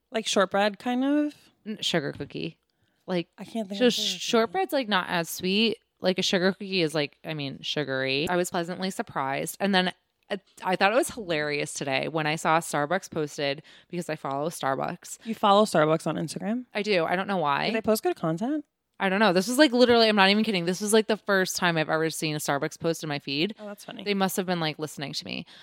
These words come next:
Speaker 2: But it was, like, what you should drink based on your signs for the holiday. It was, like, like, they did a drink and then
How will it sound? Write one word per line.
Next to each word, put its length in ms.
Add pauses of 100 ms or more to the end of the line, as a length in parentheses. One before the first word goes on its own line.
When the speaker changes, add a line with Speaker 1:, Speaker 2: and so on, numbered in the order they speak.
(280)
Speaker 2:
But 320
it 80
was, 260
like, 220
what 320
you 60
should 200
drink 320
based 300
on 140
your 100
signs 540
for 100
the 60
holiday. 320
It 40
was, 100
like, 140 (220)
like, 240
they 160
did 180
a 80
drink 400
and 140
then 320